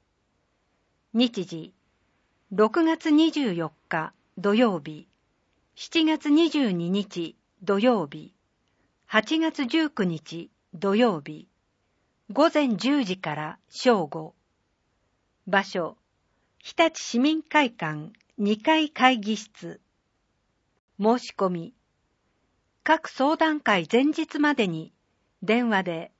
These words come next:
市民後見人の会日立五一の一零三一へ。シルバー人材センターの入会希望者説明会。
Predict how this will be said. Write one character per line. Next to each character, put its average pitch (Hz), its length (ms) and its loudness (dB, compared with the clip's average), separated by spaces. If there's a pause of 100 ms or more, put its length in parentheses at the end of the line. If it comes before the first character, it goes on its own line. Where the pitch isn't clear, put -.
(160)
市 233 240 -2
民 330 220 0
後 311 260 -2
見 302 340 0
人 277 240 2
の 247 140 0
会 165 440 -4
日 - 160 -20
立 185 440 -6 (920)
五 277 280 4
一 247 320 -6
の 160 320 -12 (260)
一 214 300 -4
零 320 240 -2
三 233 380 0
一 147 320 -6
へ。 160 200 -14 (2000)
シ - 180 -2
ル 311 140 2
バ 330 200 4
ー 277 40 2
人 311 240 -2
材 311 240 0
セ 302 160 -2
ン 277 80 -2
タ 190 240 2
ー 175 40 -2
の 160 340 -8 (180)
入 277 300 2
会 320 280 -2
希 302 160 -2
望 285 220 2
者 170 180 -2
説 185 320 -6
明 214 240 0
会。 143 400 -10